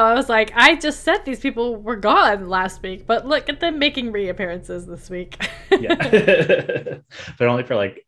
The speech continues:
Speaker 2: a couple seconds, which is all I
Speaker 1: Yeah.
Speaker 2: need.
Speaker 1: Yep. Well, they're officially gone now. <laughs>
Speaker 2: <laughs> But Donna still has plenty to deal with. Some crazy, I feel like it's so crazy that
Speaker 1: Ugh.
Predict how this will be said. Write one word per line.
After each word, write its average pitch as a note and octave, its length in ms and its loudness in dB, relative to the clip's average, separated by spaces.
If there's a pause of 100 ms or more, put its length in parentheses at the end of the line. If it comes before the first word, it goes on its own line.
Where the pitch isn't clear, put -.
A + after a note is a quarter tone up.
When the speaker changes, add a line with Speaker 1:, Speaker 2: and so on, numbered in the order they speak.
Speaker 2:
a - 60 -12
couple G#2+ 240 -4
seconds, - 640 -10
which A2 260 -4
is G#2+ 320 -4
all G#2+ 140 4
I D3+ 80 4
Speaker 1:
Yeah. F3 180 0
Speaker 2:
need. A#3 160 -6 (880)
Speaker 1:
Yep. B3 260 -10 (480)
Well, A3 140 2
they're G#3 140 0
officially C4+ 420 -4
gone A#3+ 320 -4
now. E3+ 480 -8 (220)
<laughs> - 0 -
Speaker 2:
<laughs> F3+ 1200 4 (380)
But F#2+ 460 -6
Donna A#2 240 0
still A2+ 220 0
has G#2 180 -2
plenty C#3+ 680 2
to D3+ 120 -12
deal G2 300 2
with. G2 340 0
Some G#2 360 -6
crazy, D#3+ 840 4
I C#3+ 80 2
feel E3+ 180 -2
like C#3 220 0
it's - 240 -12
so C3 120 4
crazy A2+ 400 0
that G2+ 240 -2
Speaker 1:
Ugh. C#4+ 120 -2